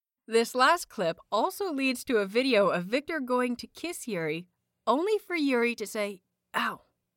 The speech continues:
and touch a hand to his split lip,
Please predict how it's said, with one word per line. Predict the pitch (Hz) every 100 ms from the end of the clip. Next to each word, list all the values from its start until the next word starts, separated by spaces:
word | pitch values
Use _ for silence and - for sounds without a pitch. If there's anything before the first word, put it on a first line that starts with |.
| _ _
and | 202 190
touch | - 220 -
a | 196
hand | 185 226 202 180
to | -
his | 170 156
split | - 196 170
lip, | 175 190 143